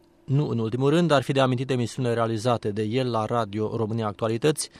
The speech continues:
emisiuni în care, din nouăzeci și doi încoace, sunt tratate problemele nevăzătorilor, se citește din opera acestora, într-un dialog fără complexe, european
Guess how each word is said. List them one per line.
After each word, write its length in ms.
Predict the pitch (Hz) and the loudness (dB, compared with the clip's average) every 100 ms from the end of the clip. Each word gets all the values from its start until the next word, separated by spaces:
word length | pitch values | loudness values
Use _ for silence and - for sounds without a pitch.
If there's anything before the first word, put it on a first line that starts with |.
| - - - - | -20 -20 -20 -6
emisiuni 460 | 175 170 143 196 180 | 4 4 6 4 4
în 100 | 147 | 4
care, 320 | 160 170 175 | 4 4 4
din 180 | 143 135 | 2 2
nouăzeci 360 | 143 135 120 | 2 2 0
și 240 | 107 - 101 | -4 -6 -8
doi 200 | 98 127 | 0 0
încoace, 540 | 113 107 147 147 - 156 | 0 0 2 4 2 -4
sunt 200 | - 131 | -4 -4
tratate 420 | 117 110 120 113 | -4 -2 -2 -2
problemele 560 | 104 110 113 117 110 107 | -4 -4 -2 -2 -2 -4
nevăzătorilor, 920 | 107 101 104 113 - 147 151 160 165 | -4 -4 -4 -4 2 2 4 4 2
se 140 | - | 0
citește 420 | 117 113 117 - 110 | -4 -4 -6 -6 -10
din 160 | 107 | -6
opera 320 | 113 113 107 | -6 -6 -6
acestora, 540 | 104 - 139 - 151 151 - - - - | -6 -2 -2 2 4 4 0 -20 -20 -6
într-un 360 | 147 139 135 113 | -4 -2 -2 0
dialog 380 | 120 120 120 | 0 2 0
fără 240 | - 120 104 | 0 -2 -2
complexe, 760 | - 104 117 117 - 120 107 - | -4 -4 -2 -2 0 -2 -2 -6
european 720 | 127 113 104 - 113 104 101 | -4 -4 -4 -2 -4 -4 -8